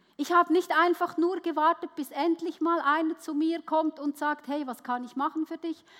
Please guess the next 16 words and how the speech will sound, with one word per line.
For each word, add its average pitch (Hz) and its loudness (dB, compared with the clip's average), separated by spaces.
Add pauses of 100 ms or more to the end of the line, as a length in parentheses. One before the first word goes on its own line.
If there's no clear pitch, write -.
(120)
Was 277 -2
wäre 277 2
jetzt 262 -6
so 247 -8
wichtig?" 320 -10 (400)
Nein, 214 -4 (460)
ich 269 -4
habe 262 -2
kundgetan, 220 -10 (280)
was 220 -8
ich 262 -6 (320)
brauchen 226 -8
könnte, 190 -12 (260)
damit 233 -8
ich 196 -14
hier 220 -10